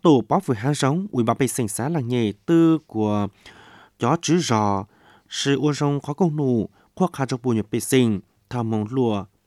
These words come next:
tê, lấy tê, nhớ lấy hù lấy ký chè khoác hà, lệnh tư dạo ô xù mà trụ sang xù ha trùng lúa nhạt xa nhắn. Lễ lê chế nụ sinh rống,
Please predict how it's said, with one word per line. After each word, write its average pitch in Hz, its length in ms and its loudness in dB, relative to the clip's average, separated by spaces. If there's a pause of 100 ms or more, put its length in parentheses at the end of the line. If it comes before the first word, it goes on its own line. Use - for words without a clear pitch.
(140)
tê, 147 360 0 (200)
lấy 123 140 -2
tê, 143 420 -2 (180)
nhớ 143 360 2
lấy 143 360 2
hù 123 320 2
lấy 101 160 -2
ký - 120 -6
chè - 220 -6
khoác 147 200 -4
hà, 104 300 -4 (160)
lệnh 156 160 4
tư 127 240 4
dạo 117 160 0
ô 113 120 -4
xù 120 400 -2
mà 104 200 -4
trụ 117 220 -4
sang 113 240 -6
xù 107 240 -4
ha 131 380 -4
trùng 107 180 -4
lúa 104 100 -4
nhạt 104 220 -8
xa 95 240 -6 (380)
nhắn. 117 440 -6 (1080)
Lễ 160 180 4
lê 175 140 6
chế 139 140 0
nụ 135 200 0
sinh 180 220 -2
rống, 147 280 -2